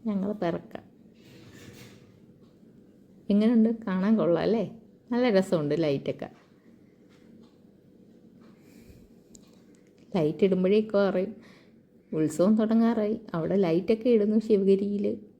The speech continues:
നമുക്ക് പോവണ്ടേ എന്നാണ് ചോദിക്കുന്നത്. അങ്ങനെ ഞങ്ങൾ വണ്ടി കിടക്കുന്നിടത്തോട്ട് നടക്കുകയാണ് മക്കളെ.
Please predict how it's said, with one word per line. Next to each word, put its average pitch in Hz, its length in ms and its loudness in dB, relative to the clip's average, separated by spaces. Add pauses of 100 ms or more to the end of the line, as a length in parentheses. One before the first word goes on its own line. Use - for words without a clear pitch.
(280)
നമുക്ക് 190 220 -2
പോവണ്ടേ 196 720 0 (480)
എന്നാണ് 180 380 -4
ചോദിക്കുന്നത്. - 580 -6
അങ്ങനെ 175 300 -2
ഞങ്ങൾ 190 540 -2 (920)
വണ്ടി 170 320 -2
കിടക്കുന്നിടത്തോട്ട് 180 800 -2
നടക്കുകയാണ് 170 520 -6
മക്കളെ. 170 720 -6